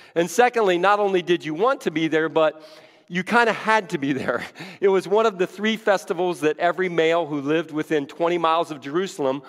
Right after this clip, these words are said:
was required to attend. So if you wanted to be, uh, a rule keeper, you were there, but also most people just wanted to be there because of the fun that it was. Maybe today we'd call it the Jerusalem Camping and R V Convention. I don't know exactly what we'd call it,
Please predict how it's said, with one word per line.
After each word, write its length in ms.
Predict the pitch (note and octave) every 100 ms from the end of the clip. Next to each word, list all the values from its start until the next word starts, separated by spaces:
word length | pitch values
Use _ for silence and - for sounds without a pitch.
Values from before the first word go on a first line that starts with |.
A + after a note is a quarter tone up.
| - -
was 260 | E3 E3
required 540 | D3+ D3+ - C#3+ C#3 C#3
to 120 | D3+
attend. 420 | D3+ G#3 C#3+ E2 - - - -
So 200 | G#3 G3
if 100 | -
you 100 | G3
wanted 300 | G#3+ A#3 G3+
to 80 |
be, 380 | F#3+ G3+ G3 F3 - - -
uh, 200 | E3 E3
a 120 | F3
rule 280 | D#3+ A3 A#3+
keeper, 340 | - E3+ E3+ E3+
you 180 | D#3+
were 120 | D#3 C#3+
there, 300 | D3 D3+ F3
but 160 | D#3
also 540 | F3 G3+ - F3 D#3+ D#3
most 320 | D#3 G3 G3
people 180 | D#3 D3+
just 180 | D3+
wanted 180 | E3+ D#3
to 40 | C#3+
be 140 | C#3+
there 140 | C#3+ C3+
because 440 | - C#3+ C3+ B2+
of 160 | - A#2+
the 100 | B2
fun 320 | - C#3+ C3+
that 120 | B2
it 60 | A#2
was. 340 | A#2 G#2 - - - - _
Maybe 300 | D3+ G3 A3+ A3
today 360 | G3 F#3 G3
we'd 200 | F#3+ E3+
call 300 | F3 F3 F3
it 80 | E3+
the 100 | D#3+
Jerusalem 640 | B2+ C#3 G#3+ G#3+ G#3+ G3
Camping 460 | - F#3 F#3 F#3+ F3
and 80 | D3+
R 160 | E3
V 180 | D3+ F3
Convention. 720 | E3 C#3+ C#3+ C#3+ C#3+ A2 F#2+
I 100 | B2
don't 180 | C#3+ D3
know 200 | C#3 C3
exactly 420 | B2 D3+ D3 C3+
what 180 | B2+ C3
we'd 140 | B2
call 280 | B2+ A2+
it, 100 | A#2